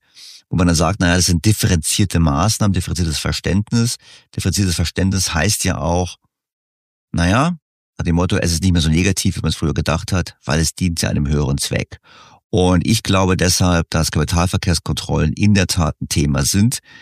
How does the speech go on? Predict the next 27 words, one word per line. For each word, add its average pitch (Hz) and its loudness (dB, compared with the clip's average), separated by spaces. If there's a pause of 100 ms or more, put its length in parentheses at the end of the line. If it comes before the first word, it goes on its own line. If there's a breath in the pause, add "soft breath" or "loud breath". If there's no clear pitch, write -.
(180 loud breath)
mit 104 0
dem 95 4
wir 92 2
uns - 0
auch 85 0
in 90 -2
der 85 0 (100)
E 82 0
U 117 0 (100)
in - 0
den 87 0
kommenden 95 2
Jahren 82 0
werden 78 0
beschäftigen 78 -2 (100)
müssen. 80 0 (360)
Nicht 92 0
nur 92 2
das 92 0
ist - -4
relevant, 117 2
sondern 104 0
natürlich 101 -2
bleibt 85 -2
auch 80 -2
relevant, 82 -2
dass 104 -2